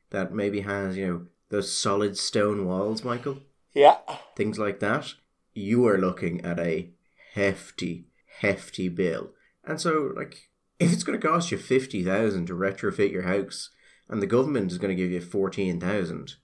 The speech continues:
Speaker 1: that just means you're not retrofitting your house. All you're doing is paying higher energy bills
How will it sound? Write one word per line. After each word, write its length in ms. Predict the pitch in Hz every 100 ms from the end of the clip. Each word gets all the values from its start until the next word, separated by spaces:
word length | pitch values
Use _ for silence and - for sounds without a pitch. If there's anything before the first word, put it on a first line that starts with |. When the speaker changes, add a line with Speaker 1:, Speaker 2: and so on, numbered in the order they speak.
| _ _
Speaker 1:
that 140 | - 139
just 140 | 170
means 160 | 165 117
you're 100 | 104
not 180 | 104 101
retrofitting 720 | 101 - 107 90 101 95 87
your 120 | 85
house. 360 | 98 98 - -
All 140 | 110
you're 100 | 104
doing 320 | 92 104 95
is 100 | 87
paying 560 | 87 110 95 90 85 -
higher 440 | _ 98 87 87 87
energy 420 | 104 107 101 90
bills 540 | 87 85 71 73 -